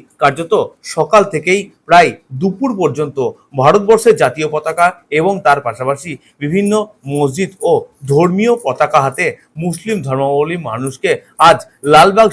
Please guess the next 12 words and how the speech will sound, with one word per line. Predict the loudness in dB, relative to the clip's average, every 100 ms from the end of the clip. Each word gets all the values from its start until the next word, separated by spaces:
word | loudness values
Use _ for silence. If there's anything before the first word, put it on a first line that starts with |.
| 0
শহরের | -4 0 0 -2 -2
একাধিক | -2 -4 -4 -2
রাজপথে | -4 -6 -10 -8 -8 _ -20
ঘুরতে | -4 -4 -4 -6
দেখা | -6 -2
গেল। | -4 -4 -6 -14 -6
এদিন | 0 0 0 -4 4
এই | 4
মিছিলে | 4 -4 2 4 4
নেতৃত্ব | 0 -2 -14 -4 0 2
দেন | 2 -2 -12 _ _ 4
তৎকালীন | 4 6 6 6